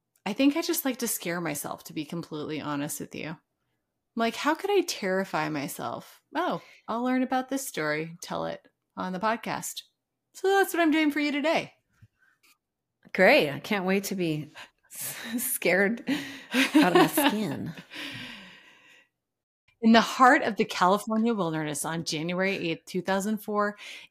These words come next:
Speaker 1: Ann Yella's passion for mountain biking collided with a chilling encounter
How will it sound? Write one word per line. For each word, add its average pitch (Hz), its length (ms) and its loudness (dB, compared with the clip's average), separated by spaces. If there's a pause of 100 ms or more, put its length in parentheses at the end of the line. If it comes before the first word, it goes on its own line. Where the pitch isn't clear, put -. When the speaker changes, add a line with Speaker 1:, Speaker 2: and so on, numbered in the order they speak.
Speaker 1:
Ann 226 260 2
Yella's 185 360 2
passion 190 520 0
for 233 140 -2
mountain 165 400 0
biking 156 360 -4
collided 170 600 -2
with 208 140 -10
a 151 40 -4
chilling 254 500 -2
encounter 143 640 -4